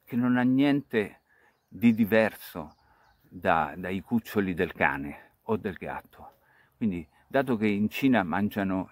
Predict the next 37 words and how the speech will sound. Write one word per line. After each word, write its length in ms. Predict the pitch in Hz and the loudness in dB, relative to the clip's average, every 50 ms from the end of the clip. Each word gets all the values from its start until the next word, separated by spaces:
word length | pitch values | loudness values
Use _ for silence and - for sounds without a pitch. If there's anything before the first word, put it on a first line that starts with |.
| - - | -14 -12
i 120 | - 104 | -12 -10
cani 440 | - - 101 87 76 69 71 69 - _ _ _ _ _ _ | -6 -4 -4 -4 -4 -6 -12 -16 -18 _ _ _ _ _ _
e 100 | - - | -20 -12
qua 180 | - - 117 113 | -4 2 2 4
no, 320 | 107 101 101 98 90 82 | 4 4 4 2 2 0
e 60 | 85 - | -2 -4
qua 180 | - 113 104 | -2 -2 -2
troviamo 480 | - - 101 95 90 101 98 98 98 98 | -2 -2 -6 -2 0 0 0 2 2 0
orrendo, 640 | 98 95 87 92 87 76 76 78 76 82 76 - _ - - - _ | 0 0 0 0 0 0 0 -4 -6 -6 -8 -8 _ -20 -20 -20 _
beh, 240 | - 147 120 82 78 - | -2 0 0 0 -2 -4
agli 160 | - 117 117 147 | -4 -2 0 0
occhi 240 | 147 - - - | 0 0 -2 -4
miei 320 | 165 147 127 120 120 107 90 | -2 0 2 2 2 2 2
è 60 | 87 | 2
orrendo 440 | 95 98 98 104 107 107 107 104 107 | 0 0 0 2 2 4 4 6 6
anche 480 | 110 113 113 - - 110 104 92 78 _ _ _ _ _ _ - | 6 6 4 0 -2 -4 -4 -4 -4 _ _ _ _ _ _ -12
mangiare 480 | - 95 92 90 - 101 92 87 90 | -10 -8 -8 -6 -4 -2 -2 -2 -2
i 80 | 87 82 | -4 -8
cuccioli 480 | - - 101 87 - - 92 82 80 82 | -8 -12 -14 -12 -10 -8 -8 -8 -6 -6
di 80 | 82 | -8
un 120 | 82 80 78 | -6 -6 -6
agnello, 440 | 78 80 78 76 71 71 71 - - | -6 -6 -6 -8 -8 -10 -12 -14 -8
non 180 | 98 110 113 | -4 -2 -2
c'è 160 | 113 - 123 107 | -2 -2 -4 -4
nessuna 500 | 107 110 110 - - - 131 123 117 113 | -4 -4 -6 -10 -8 -4 -2 0 0 0
differenza. 760 | 107 104 - - - 98 82 76 62 - - _ - - - _ _ _ _ _ _ _ _ - | 0 -2 -6 -4 -4 -2 -2 -4 -8 -12 -16 _ -18 -18 -18 _ _ _ _ _ _ _ _ -10
E 380 | 95 101 98 95 92 92 - _ _ _ - - - - - - _ _ | -6 -4 -4 -2 -4 -6 -8 _ _ _ -20 -20 -20 -20 -20 -20 _ _
spero 440 | _ - - - 113 104 107 107 104 | _ -18 -8 -2 -2 0 2 2 0
di 120 | 98 104 | 0 -2
essere 300 | 101 95 - - 104 92 87 | -6 -6 -6 -8 -8 -8 -6
stato 360 | - - 98 92 90 98 95 | -4 -4 -4 -2 -2 -2 -6
utile 360 | 95 82 - 101 92 92 87 | -6 -6 -8 -6 -4 -2 -2
a 100 | 82 - | -2 -2
qualcuno, 680 | _ - 104 - _ - 170 214 175 113 73 67 - _ _ - - - - - - | _ -10 -10 -10 _ -6 -2 -2 -2 -2 -2 -6 -14 _ _ -20 -20 -20 -20 -20 -16
e 760 | - 85 82 82 80 80 80 76 78 78 78 123 135 131 - - _ - - - | -10 -8 -8 -6 -6 -6 -8 -8 -8 -10 -10 -10 -12 -14 -16 -18 _ -16 -8 -6
vi 80 | 110 | -6
saluto 640 | 101 - - 110 107 117 135 143 - - 147 151 135 | -6 -4 -2 0 0 0 0 -2 -2 -2 -2 -2 -2